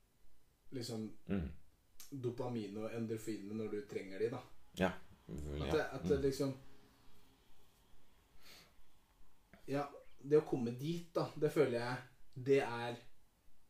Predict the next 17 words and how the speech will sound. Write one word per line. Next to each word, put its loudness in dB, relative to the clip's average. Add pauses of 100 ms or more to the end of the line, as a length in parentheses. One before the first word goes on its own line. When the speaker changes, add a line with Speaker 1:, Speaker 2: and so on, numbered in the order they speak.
(720)
Speaker 1:
eh, 0 (600)
det 8
skulle 8
jeg 2 (760)
gjerne 4
k-, -4
eh, 6 (840)
blitt -8
bedre -4
på. -4 (440)
Speaker 2:
Mm. 0 (540)
Speaker 1:
Og -8
føle 0
at -8 (180)
liksom -4
det -2
med, -2